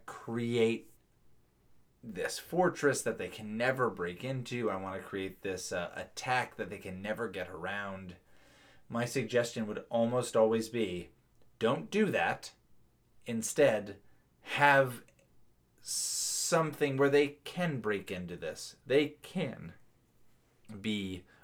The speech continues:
overlooked by the hunters that are hunting them down, whatever it is. Use, use the resources you have, for sure,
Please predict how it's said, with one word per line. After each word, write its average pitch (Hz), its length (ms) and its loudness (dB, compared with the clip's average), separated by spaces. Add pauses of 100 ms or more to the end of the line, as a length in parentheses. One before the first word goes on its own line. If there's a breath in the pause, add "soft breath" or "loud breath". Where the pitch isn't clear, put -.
(120)
overlooked 107 680 2
by 98 220 2
the 90 420 -2 (440)
hunters - 760 -2
that 87 160 -4
are 80 120 -2
hunting 92 380 -6
them 85 160 -10
down, 80 460 -6
whatever 104 320 2
it 90 80 -2
is. 80 260 -6 (1700 loud breath)
Use, 151 960 0
use 165 340 -2
the 170 80 2
resources 139 600 2
you 110 80 0
have, 113 380 2
for 123 260 0
sure, 120 560 0